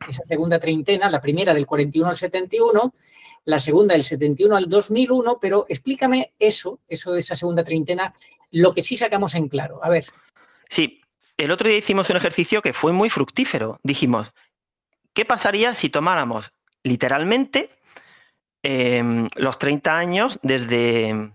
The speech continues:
Speaker 2: el año mil novecientos setenta y uno y nos fijáramos en el año dos mil uno? ¿Qué sucedería?". Bueno, em, a los autores del libro con la manipulación, mm, hicieron eso y entonces dijeron que la Virgen vino a advertirnos de los, los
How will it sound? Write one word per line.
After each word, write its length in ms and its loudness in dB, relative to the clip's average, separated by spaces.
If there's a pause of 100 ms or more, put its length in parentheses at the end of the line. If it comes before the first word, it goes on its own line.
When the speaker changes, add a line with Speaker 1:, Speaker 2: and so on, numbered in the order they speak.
(340)
Speaker 2:
el 100 0
año 180 0
mil 120 0
novecientos 420 -2
setenta 360 0
y 80 2
uno 280 2 (640)
y 580 -2
nos 240 -2
fijáramos 460 0
en 60 2
el 80 2
año 180 0
dos 120 2
mil 200 0
uno? 220 2
¿Qué 100 0
sucedería?". 640 -2 (1200)
Bueno, 340 0
em, 640 0 (280)
a 140 -2
los 340 0
autores 440 0
del 360 2
libro 320 0
con 380 2
la 80 2
manipulación, 720 -2
mm, 540 2
hicieron 340 -2
eso 260 0
y 60 -2
entonces 380 -2
dijeron 340 -2
que 80 -2
la 80 -2
Virgen 260 0
vino 260 2
a 80 0
advertirnos 500 2
de 160 0
los, 420 2
los 180 0